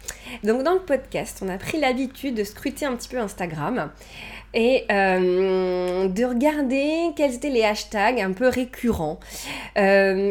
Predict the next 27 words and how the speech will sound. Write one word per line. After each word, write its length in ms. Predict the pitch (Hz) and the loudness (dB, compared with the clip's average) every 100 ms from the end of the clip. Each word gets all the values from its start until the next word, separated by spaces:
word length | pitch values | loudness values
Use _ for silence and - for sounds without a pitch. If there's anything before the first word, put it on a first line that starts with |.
| - | 0
et 120 | 240 | 0
de 100 | 226 | 2
les 540 | 240 247 247 240 240 240 | 2 2 2 2 0 0
comprendre, 560 | 311 285 - 175 180 | 0 0 0 0 0
d'aller 420 | 185 196 262 277 233 | 2 2 2 2 2
en 120 | 202 | 2
profondeur 680 | - 285 277 247 202 175 | 0 -2 0 -2 2 0
pour 140 | 175 208 | 0 -2
voir 120 | 254 | -2
ce 80 | - | -2
qu'il 120 | 226 | -2
y 20 | |
a 60 | 202 | 0
vraiment 380 | 196 247 262 233 | 0 2 2 2
derrière 600 | 202 185 214 240 285 254 | 2 2 4 4 2 0
et 80 | |
ne 160 | 202 202 | 0 0
pas 320 | 190 247 254 | 2 4 4
rester, 580 | 233 208 - 226 247 262 | 4 -4 -4 -2 0 0
euh, 200 | 185 180 | 0 -2
sur 180 | 185 208 | -2 0
les 220 | 202 190 | 0 2
images 240 | 208 240 | -4 -4
qu'on 140 | - 190 | -6 -6
peut 120 | 202 | -4
voir 240 | 202 226 | 0 2
associées 520 | 202 185 180 - 247 | 0 -4 -6 0 -2